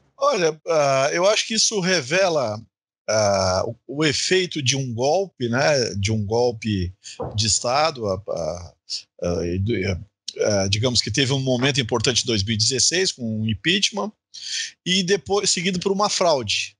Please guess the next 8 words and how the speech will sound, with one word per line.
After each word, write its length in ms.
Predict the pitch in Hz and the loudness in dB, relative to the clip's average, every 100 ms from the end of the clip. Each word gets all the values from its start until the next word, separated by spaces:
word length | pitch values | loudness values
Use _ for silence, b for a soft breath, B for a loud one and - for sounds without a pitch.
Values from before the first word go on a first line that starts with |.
| _ _ _ | _ _ _
né, 260 | 101 123 139 | 0 2 0
e 40 | |
um 100 | 139 | -2
golpe 300 | 127 135 147 | 0 0 0
coordenado 580 | - 165 156 151 156 165 | -2 -2 0 2 0 0
por 160 | 156 170 | -2 -4
uma 220 | 170 170 | 0 0
nação, 880 | 165 147 - 160 160 165 160 131 | 0 2 2 2 -2 -4 -4 -6